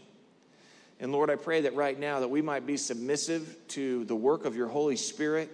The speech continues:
to bring the truth of your word alive in us, that we would hear your word, we'd receive your word, and we would respond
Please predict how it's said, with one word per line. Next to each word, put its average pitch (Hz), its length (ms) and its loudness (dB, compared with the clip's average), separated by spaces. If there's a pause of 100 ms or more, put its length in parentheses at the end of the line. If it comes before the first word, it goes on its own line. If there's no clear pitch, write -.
(440)
to 117 60 0
bring 139 420 0
the 117 80 0
truth 165 460 2
of 104 100 -6
your 143 160 0
word 131 380 4
alive 127 560 0
in 143 240 0
us, 151 300 0
that 113 140 -2
we 139 120 4
would 120 120 4
hear 156 280 2
your 170 180 4
word, 165 320 2
we'd 147 160 2
receive 156 480 0
your 165 140 2
word, 165 240 2
and 139 120 0
we 160 140 4
would 175 160 4
respond 139 1120 0